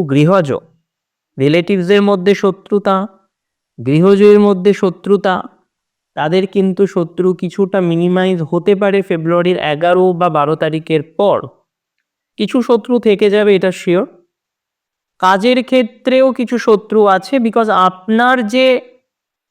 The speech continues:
অ্যাকসেপ্টেন্স অন্যের কাছে, সেটা অনেকে মেনে নিতে পারে না, রাইট? তাই এই বিষয়টিকে আমাদের নিয়ন্ত্রণ করতে হবে, নিয়ন্ত্রণ করার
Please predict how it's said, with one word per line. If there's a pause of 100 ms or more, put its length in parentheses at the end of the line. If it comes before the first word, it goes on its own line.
(140)
অ্যাকসেপ্টেন্স (300)
অন্যের (100)
কাছে, (120)
সেটা
অনেকে (240)
মেনে
নিতে
পারে
না, (600)
রাইট? (1120)
তাই (240)
এই (180)
বিষয়টিকে
আমাদের (140)
নিয়ন্ত্রণ (140)
করতে (100)
হবে, (800)
নিয়ন্ত্রণ (220)
করার